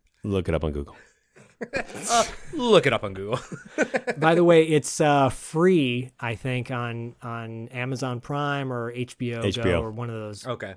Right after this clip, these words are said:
Speaker 3: Yeah,
Speaker 2: Okay.
Speaker 3: okay. So go check it out. Uh, if you haven't seen it, let us know your thoughts. If you wanna shit on it or not, go to our Instagram and, and, and let us know. Thank you guys for supporting the show.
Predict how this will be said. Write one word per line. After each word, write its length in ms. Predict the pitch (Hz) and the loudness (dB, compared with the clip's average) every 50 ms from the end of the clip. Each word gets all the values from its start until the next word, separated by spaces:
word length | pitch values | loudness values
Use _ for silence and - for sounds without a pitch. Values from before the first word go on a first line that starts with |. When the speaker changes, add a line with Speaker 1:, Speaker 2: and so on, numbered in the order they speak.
| 95 - | -16 -16
Speaker 3:
Yeah, 140 | 117 107 107 101 | -16 -16 -12 -12
Speaker 2:
Okay. 200 | 101 - - 87 | -12 -12 -12 -14
Speaker 3:
okay. 80 | 87 87 _ _ - - - - _ _ _ | -14 -16 _ _ -20 -20 -20 -20 _ _ _
So 220 | _ - - 127 | _ -8 -6 -6
go 120 | 117 131 127 | -4 -2 -4
check 260 | 123 - 147 127 - | -2 -2 -2 0 0
it 80 | 151 135 | 2 2
out. 280 | 127 127 127 127 127 - | 2 2 0 -2 -4 -6
Uh, 200 | - 123 120 120 123 | -6 -6 -6 -6 -6
if 140 | 127 - - | -8 -6 -6
you 100 | 127 117 | -6 0
haven't 260 | - 156 165 170 165 - | 2 2 2 2 0 -2
seen 240 | - - 170 175 | 0 0 0 0
it, 140 | 190 196 - - | 0 -2 -2 4
let 160 | 202 233 247 | 4 6 6
us 140 | 247 254 269 | 6 6 6
know 140 | 277 269 | 6 8
your 160 | 269 262 269 262 | 8 6 4 6
thoughts. 600 | - 294 277 220 151 - - - - - - - _ _ _ _ _ | 6 6 8 8 6 4 0 -6 -8 -10 -12 -16 _ _ _ _ _
If 100 | 131 123 | -6 -4
you 80 | 143 147 | -2 -2
wanna 160 | 160 151 143 | 0 0 -2
shit 240 | - - 185 190 190 | 0 2 2 4 6
on 160 | 202 202 202 | 6 4 4
it 40 | 202 | 2
or 160 | 208 208 208 | 0 0 0
not, 320 | 208 208 208 208 196 - - | 0 0 0 -2 -4 -4 0
go 120 | 156 151 156 | 2 4 6
to 60 | 170 | 6
our 120 | 160 156 156 | 6 6 4
Instagram 580 | 160 175 - - 143 139 147 143 139 135 131 | 2 0 -2 -6 -2 0 0 0 0 0 -2
and, 200 | 127 123 123 - 131 | -4 -6 -6 -8 -8
and, 180 | 120 120 117 | -10 -8 -8
and 160 | 120 123 120 | -8 -8 -6
let 140 | 120 123 117 | -6 -4 -4
us 160 | 120 - - | -6 -6 -6
know. 240 | 135 123 120 117 - - - - - - - _ _ | -6 -6 -6 -6 -8 -12 -18 -20 -20 -20 -20 _ _
Thank 200 | - 151 151 - | 0 0 0 0
you 60 | 170 | 0
guys 300 | 151 160 147 143 139 131 | 2 2 4 4 2 0
for 120 | - - 135 | -2 -4 -6
supporting 420 | - - 117 - 143 131 123 120 123 | -6 -6 -6 -4 -4 -2 -2 -2 -4
the 60 | 120 | -6
show. 520 | - - - 165 160 156 156 156 151 139 | -6 -4 -2 0 2 2 2 2 0 0